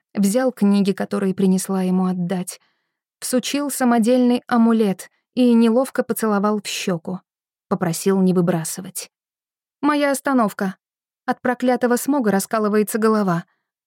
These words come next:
Быстро иду домой. Дома все пройдет.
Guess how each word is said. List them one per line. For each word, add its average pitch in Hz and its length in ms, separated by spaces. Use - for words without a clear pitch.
Быстро 220 580
иду 208 180
домой. 202 540
Дома 233 340
все 196 240
пройдет. 175 560